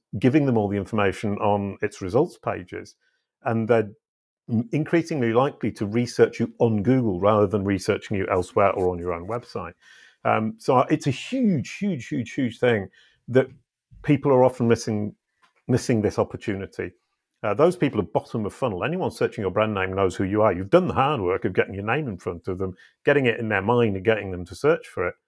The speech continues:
You need to make sure that they see something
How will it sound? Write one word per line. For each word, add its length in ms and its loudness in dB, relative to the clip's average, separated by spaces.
You 140 4
need 180 6
to 100 -2
make 160 2
sure 200 0
that 100 -4
they 120 2
see 200 -4
something 480 -2